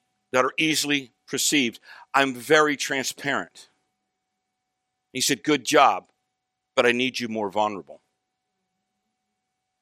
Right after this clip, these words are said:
What does that mean? Transparency is let you see it. Vulnerability is let you touch it.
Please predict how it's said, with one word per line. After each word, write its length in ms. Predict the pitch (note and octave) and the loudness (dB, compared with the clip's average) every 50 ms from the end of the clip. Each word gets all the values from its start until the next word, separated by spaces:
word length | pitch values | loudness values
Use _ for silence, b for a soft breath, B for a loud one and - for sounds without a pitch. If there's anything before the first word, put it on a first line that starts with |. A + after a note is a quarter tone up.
| _ _ _ _ _ _ | _ _ _ _ _ _
What 80 | A#2+ | -8
does 120 | A#2 G#2+ C3+ | -4 2 2
that 180 | C#3 D3 D3 | 2 2 2
mean? 180 | A2+ G2 F2 - _ _ _ _ _ _ _ _ _ _ _ _ _ _ _ _ _ _ _ _ _ _ _ _ | -4 -8 -10 -12 _ _ _ _ _ _ _ _ _ _ _ _ _ _ _ _ _ _ _ _ _ _ _ _
Transparency 840 | - - F3+ F3 E3 - - - G3 G#3+ A3 G#3 F#3+ - - D#3 C#3+ | -2 0 0 0 0 -2 -4 2 4 4 4 4 2 -2 -4 -4 -4
is 160 | C3+ A2+ - | -4 -2 0
let 180 | C#3+ D#3 - - | -2 -2 -2 -4
you 140 | A2+ G#2+ - | -6 -6 -6
see 240 | - - A2+ F#2 | -4 -4 -6 -6
it. 100 | F2 - - _ _ _ _ _ _ _ _ _ _ _ _ _ _ _ _ _ | -8 -10 -14 _ _ _ _ _ _ _ _ _ _ _ _ _ _ _ _ _
Vulnerability 800 | C3 C#3 C#3 C3+ B2 A#2 A#2 C#3+ D3+ D3+ B2+ A#2+ - - A#2 G2 | 0 0 0 0 -4 -4 -2 0 0 2 0 -2 -6 -8 -12 -8
is 100 | F2+ A#2 | -6 -6
let 140 | A2 - | -8 -8
you 80 | F#2+ F2+ | -10 -16
touch 380 | - - - G2+ - - - - | -20 -12 -10 -10 -10 -10 -14 -18
it. 100 | - | -18